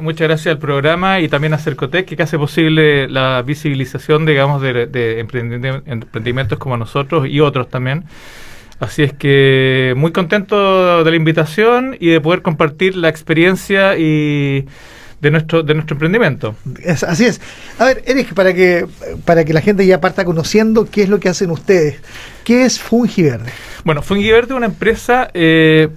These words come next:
Speaker 1: eh, joven, por así decirlo.
Speaker 2: Ajá.
Speaker 1: Eh, partimos con el apoyo de Cercotec, eh, con un, eh,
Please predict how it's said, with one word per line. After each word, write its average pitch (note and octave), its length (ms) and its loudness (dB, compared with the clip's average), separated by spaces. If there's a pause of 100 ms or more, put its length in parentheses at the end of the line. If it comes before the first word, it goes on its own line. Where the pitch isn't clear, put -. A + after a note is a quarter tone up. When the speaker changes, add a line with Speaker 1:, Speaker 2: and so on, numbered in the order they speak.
(720)
Speaker 1:
eh, B2+ 440 0
joven, E3+ 520 2
por B2+ 180 -6
así - 160 -2
decirlo. D#3+ 260 4
Speaker 2:
Ajá. G#3+ 200 0
Speaker 1:
Eh, B2 500 0
partimos C#3+ 480 -2
con C3 220 0
el B2+ 60 0
apoyo C#3+ 340 2
de C3 60 0
Cercotec, C3+ 680 -4 (520)
eh, C3+ 300 2
con C3+ 140 2
un, C#3 200 4
eh, B2 1040 0